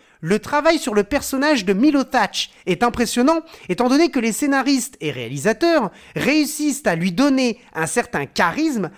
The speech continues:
alors qu'il s'agit du tout premier héros principal d'un Disney qui a une personnalité d'intellectuel avec des lunettes d'un air totalement inoffensif et un physique d'étudiant sans muscles ni armes.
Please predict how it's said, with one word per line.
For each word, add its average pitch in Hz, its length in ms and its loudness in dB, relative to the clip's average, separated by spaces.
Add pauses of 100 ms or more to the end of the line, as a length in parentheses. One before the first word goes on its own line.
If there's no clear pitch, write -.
(160)
alors 294 240 2
qu'il 220 160 -10
s'agit 233 320 -4
du 233 260 -10
tout 427 240 -8
premier 277 440 2
héros 233 340 0
principal 254 760 -2
d'un 139 140 -6
Disney 233 540 -2 (280)
qui 277 200 0
a 339 60 4
une 294 200 0
personnalité 254 1000 -2
d'intellectuel 254 1080 0
avec 160 300 -4
des 139 100 -6
lunettes 294 580 2 (280)
d'un 220 200 2
air 202 280 -2
totalement 320 440 2
inoffensif 254 760 -2 (280)
et 214 140 4
un 214 80 0
physique 269 440 -4
d'étudiant 233 640 0 (200)
sans 339 300 -6
muscles 302 420 -2 (280)
ni 269 280 2
armes. 127 340 -6